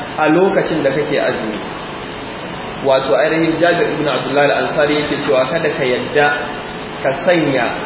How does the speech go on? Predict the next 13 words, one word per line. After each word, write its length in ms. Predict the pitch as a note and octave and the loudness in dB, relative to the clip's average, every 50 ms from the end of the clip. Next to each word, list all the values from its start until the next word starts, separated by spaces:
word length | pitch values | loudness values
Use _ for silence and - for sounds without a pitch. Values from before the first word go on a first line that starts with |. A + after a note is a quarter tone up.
| - B2 | -6 -2
ranar 460 | C3 D3 D#3 E3 F3 F3 F3 E3+ F3 - | 0 2 4 4 4 4 2 2 2 4
azuminka 500 | F3 F3+ D3+ D3+ D3 D3 D#3 D#3 C#3+ D3+ | 4 2 2 2 0 0 0 0 0 -2
ta 120 | B2 C#3+ C3+ | 0 0 0
zamanto 480 | C3+ C#3+ D3 D3+ D3 D3 - D#3 D3+ D3+ D3 D3 | 2 2 2 2 0 0 0 0 0 0 0 2
daidai 500 | D3 D#3+ E3 E3 E3 E3 E3 E3 D#3 D#3+ | 2 4 6 6 6 6 4 4 4 4
take 220 | F3+ E3+ D#3+ D#3 C3+ | 2 0 0 2 2
da 120 | C3+ C3 | 4 4
ranar 320 | C#3 C#3 C#3+ D3+ D3+ C#3+ | 6 6 4 4 2 2
da 80 | B2+ B2 | 0 0
ba 120 | A#2 A#2+ A#2 A#2+ | 2 2 2 4
ranar 280 | B2+ B2+ B2+ C3 C3 B2+ C3 | 4 2 2 2 0 0 0
azuminka 480 | C#3 - - A2+ A2+ A2+ A2+ A2+ A#2 - | -2 -2 -2 -4 -4 -4 -4 -4 -4 -4
ba." 120 | - - | -4 -6